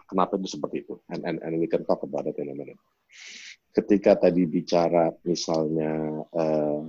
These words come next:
consumer behavior misalnya di bidang, eh, transportasi, then we have to be very specific. Em, consumer behavior di bidang transportasi terkadang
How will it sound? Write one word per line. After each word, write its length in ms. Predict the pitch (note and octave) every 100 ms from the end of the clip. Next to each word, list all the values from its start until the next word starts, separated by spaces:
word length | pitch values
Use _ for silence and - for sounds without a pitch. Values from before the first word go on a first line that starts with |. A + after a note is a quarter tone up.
| -
consumer 400 | - - F3 -
behavior 560 | G#2+ F2 F2 A#2+ B2+
misalnya 460 | D#2+ - C2 F#3+ -
di 160 | G#2 F#2+
bidang, 320 | G#2 E2+ E2 D#2 - _ _ _ _ _ -
eh, 340 | D#2+ D#2 D2+ D#2+ _ - - -
transportasi, 800 | E2+ - E2+ - D3 - B1+ - - -
then 240 | - - F#2+
we 100 | G2
have 80 | F#2+
to 80 | E2+
be 160 | E2+
very 140 | D#2+ D#2+
specific. 480 | - E2+ - - - _ _ _ _ - - - _ _ _ _ _ _ _ _ _ _ _ -
Em, 360 | A2 A#2 A#2 A#2 F3+ - _ _ _ _ _ _ _ _ _ _ _ -
consumer 360 | A#2+ C#3+ C3 B2+
behavior 320 | A#2 A#2 B2+
di 80 | G#2+
bidang 200 | A2+ A#2
transportasi 640 | A2+ - A#2 A2 - G3
terkadang 600 | - - G#2 A#2 F#3 E3+